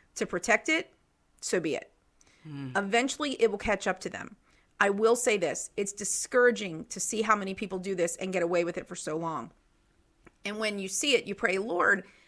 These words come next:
Speaker 1: how long are you gonna let this craziness go on?" And sometimes it takes a while for this kind of stuff to be exposed, but I just wanna encourage anybody out there who's dealing with this, it will be exposed. And for those who are not living in integrity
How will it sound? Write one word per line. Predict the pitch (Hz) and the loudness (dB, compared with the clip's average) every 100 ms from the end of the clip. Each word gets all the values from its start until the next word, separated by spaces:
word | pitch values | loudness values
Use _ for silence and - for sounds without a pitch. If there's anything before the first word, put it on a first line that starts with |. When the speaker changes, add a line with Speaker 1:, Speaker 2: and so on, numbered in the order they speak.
| _ | _
Speaker 1:
how | - 339 | 6 6
long | 311 302 269 202 | 6 2 2 2
are | 160 | -2
you | 214 233 | -2 0
gonna | 240 | 0
let | 220 220 | 2 0
this | 214 | -4
craziness | - 220 202 196 175 | -2 0 0 -4 -6
go | - 190 | -4 -2
on?" | 185 170 156 | 0 0 -2
And | 196 220 | -4 -2
sometimes | 302 339 349 311 | 0 0 0 -2
it | 262 | -2
takes | 262 247 | -2 0
a | 220 | 0
while | 190 202 208 | 6 8 8
for | 202 175 | 4 -4
this | 175 | -4
kind | - 175 | -4 -4
of | 175 | 0
stuff | 202 180 | -2 -2
to | 180 | -2
be | 175 | -4
exposed, | 160 - 190 165 | -2 0 0 0
but | - - | 0 4
I | 247 | 2
just | 277 | 2
wanna | 294 | -2
encourage | 233 202 208 185 - | -4 -4 -2 -2 -2
anybody | 214 240 254 240 | -4 0 2 4
out | 202 - | 4 4
there | 175 175 | 0 -2
who's | 190 180 | -4 -4
dealing | 202 202 | -4 -2
with | 180 180 | -4 -4
this, | 151 - - - - _ - | -6 -6 -14 -20 -20 _ 4
it | 226 240 - | 8 8 6
will | 208 214 208 208 - | 2 4 4 0 -2
be | 190 185 185 - | 0 2 2 0
exposed. | 190 - 170 160 127 - - - - _ _ - | -6 0 2 2 0 -4 -14 -20 -20 _ _ -4
And | 202 196 190 175 - | 0 2 0 -2 -2
for | - | 0
those | 214 196 220 254 240 | 2 4 4 4 0
who | 240 | 0
are | 185 | 0
not | 180 190 214 | 2 0 2
living | 214 220 190 170 160 - _ _ - | 2 4 2 -2 -4 -10 _ _ -6
in | 185 | -2
integrity | 170 185 - 233 208 175 156 113 | -2 -2 0 2 2 0 -2 -6